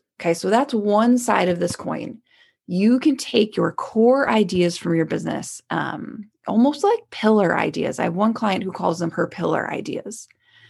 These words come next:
Think of them as, like, the underpinnings, the foundation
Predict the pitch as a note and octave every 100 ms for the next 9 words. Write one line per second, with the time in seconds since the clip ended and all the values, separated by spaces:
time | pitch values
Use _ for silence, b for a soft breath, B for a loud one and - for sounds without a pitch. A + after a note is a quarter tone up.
0 | b b - A#3 B3 D4 B3+ B3 A3+ G3
1 | F3+ D#3+ F#3 - G3+ A3 G#3+ F#3+ F#3+ F3
2 | D#3+ - - E3+ F3+ E3 F#3 F3 G#3+ A3+
3 | A#3+ F3 D#3 -